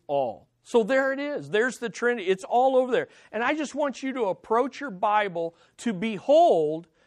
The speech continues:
your triune God. So we're gonna help you do that. Uh, so let's, let's learn three heart postures that will help you to taste and treasure the glorious grace of our triune God.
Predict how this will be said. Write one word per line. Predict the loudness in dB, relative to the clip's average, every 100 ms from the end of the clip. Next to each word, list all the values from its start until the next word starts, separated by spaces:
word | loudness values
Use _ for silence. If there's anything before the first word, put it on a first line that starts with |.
| _ -4
your | -4
triune | -4 -2 2 4 2 -2 -6 -4
God. | -2 0 0 -2 -12 _ 0
So | 2
we're | 4 4
gonna | 4 4
help | 6 4 2
you | -8
do | -6 -6 -2
that. | -2 -2 -8 _ _ -2
Uh, | 0 0 0
so | 0 4
let's, | 2 0 -8 -6
let's | -2 -2 -2
learn | -2 0 -2 -8 _
three | -8 -6 -2
heart | 0 0 -2 -4
postures | 0 0 -4 -12 -10 -10 -16 _ _ _ _
that | -6 0
will | 0
help | 2 2 0 -4
you | -6
to | -6 -8
taste | -8 -2 -2 -2 -6 -10 -20 _ _ _ -8
and | -8 -8
treasure | -4 0 2 2 -2 -8 -8 -14 _ _
the | -8 -8
glorious | -6 2 8 8 8 4 -2 -6
grace | -4 -2 0 -2 -6 -12 -20 _ _ _ _ _ -8
of | -2
our | -2 -4
triune | -4 -2 -4 -8 -10
God. | -10 -12 -14